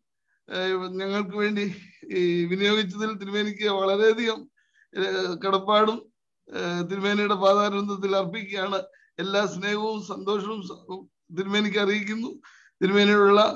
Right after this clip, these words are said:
glorious ഗോസ്പലിന്റെ എല്ലാ സ്നേഹാശംസകളും അറിയിക്കുന്നു. കഴിഞ്ഞ, ഏഹ്, പ്രിയപ്പെട്ട നമ്മുടെ ഷിബുച്ചാന്റെ മാതാവിന്റെ, ഏഹ്, ശവസംസ്കാരത്തിന് തിരുമേനി അവിടെ വന്നിരുന്നു, കാണുവാൻ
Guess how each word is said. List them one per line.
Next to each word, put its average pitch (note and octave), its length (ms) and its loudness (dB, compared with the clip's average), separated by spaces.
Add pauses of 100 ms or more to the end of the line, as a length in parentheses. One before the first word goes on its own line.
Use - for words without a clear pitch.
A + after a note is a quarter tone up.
(420)
glorious G3+ 400 6
ഗോസ്പലിന്റെ G3+ 500 4
എല്ലാ G#3 400 0 (300)
സ്നേഹാശംസകളും G3+ 1080 0 (420)
അറിയിക്കുന്നു. G3 440 -2
കഴിഞ്ഞ, F#3+ 340 -2 (640)
ഏഹ്, F3+ 200 -6 (600)
പ്രിയപ്പെട്ട F#3+ 340 2
നമ്മുടെ F#3+ 300 2
ഷിബുച്ചാന്റെ F#3 640 -2 (480)
മാതാവിന്റെ, G3 600 2 (680)
ഏഹ്, F#3 200 -4
ശവസംസ്കാരത്തിന് F#3+ 1000 -2
തിരുമേനി F#3 300 -4
അവിടെ F#3+ 200 -2
വന്നിരുന്നു, F#3+ 460 -4
കാണുവാൻ G3 480 0